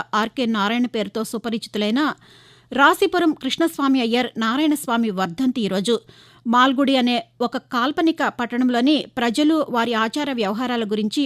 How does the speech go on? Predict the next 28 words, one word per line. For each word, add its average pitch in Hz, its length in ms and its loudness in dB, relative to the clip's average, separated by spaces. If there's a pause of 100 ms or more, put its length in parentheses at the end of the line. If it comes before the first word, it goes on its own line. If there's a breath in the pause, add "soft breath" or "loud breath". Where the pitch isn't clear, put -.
(120)
ఆయన 233 240 -2
రాసిన 226 340 0 (220)
ధారావాహిక 247 520 -2 (120)
నవలలు, 233 400 0 (180)
కథలు 233 380 -2 (120)
ప్రజలను 226 380 0 (100)
అమితంగా 247 460 0 (100)
ఆకర్షించాయి. 214 600 -2 (420 soft breath)
రచనా 302 420 2
వ్యాసంగంలో 269 600 2 (140)
ఆయన 240 180 0
ప్రదర్శించిన 269 640 0
ప్రతిభకు 240 560 -2 (140)
అనేక 233 200 -2 (140)
గౌరవ 240 240 0
పురస్కారాలు 226 680 -4
లభించాయి. 208 580 0 (520 soft breath)
పంతొమ్మిది 370 400 6
వందల 339 180 4
ఎనభై 233 340 0
సంవత్సరంలో 247 520 0 (140)
రాయల్ 277 400 0
సొసైటీ 254 400 -2
ఆఫ్ 247 160 -6
లిటరేచర్ 254 500 -4
సంస్థ 220 260 -4 (680 loud breath)
ఆర్కే 339 340 2
నారాయణకు 269 580 2